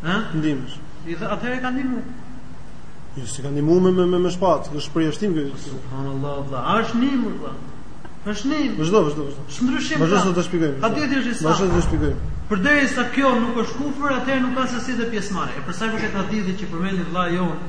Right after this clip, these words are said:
Speaker 1: kush lufton në një flamur ignorance, ë, po, kush lufton në një flamuri, muslimani, kur lufton për krah qafirave, nuk është e thënë që lufton në flamurin e tyre.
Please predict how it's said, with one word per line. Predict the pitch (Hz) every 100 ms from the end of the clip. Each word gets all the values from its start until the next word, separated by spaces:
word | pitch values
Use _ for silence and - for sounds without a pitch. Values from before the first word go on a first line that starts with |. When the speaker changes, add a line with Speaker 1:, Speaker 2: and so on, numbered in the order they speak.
| - - -
Speaker 1:
kush | 214 220
lufton | 214 180 208 185
në | 196 202
një | 196 175
flamur | - 180 185 190 170 -
ignorance, | 170 165 160 135 - 190 208 - - - - - - - - - - -
ë, | - 160 165 156 151 147 - - - - -
po, | 294 277 285 - - - - - -
kush | - 311 - 226
lufton | 240 - 226 202
në | 254
një | 262 220
flamuri, | 240 226 220 214 240 247 240 196
muslimani, | 202 226 320 262 196 233 285 - -
kur | - 196
lufton | 202 - 285 269 214
për | 220 -
krah | 233 196
qafirave, | 208 185 185 190 208
nuk | 240 240 277
është | 269
e | 269
thënë | 277 254
që | 220
lufton | 247 269 247
në | 254
flamurin | 254 247 277 277
e | 294
tyre. | 294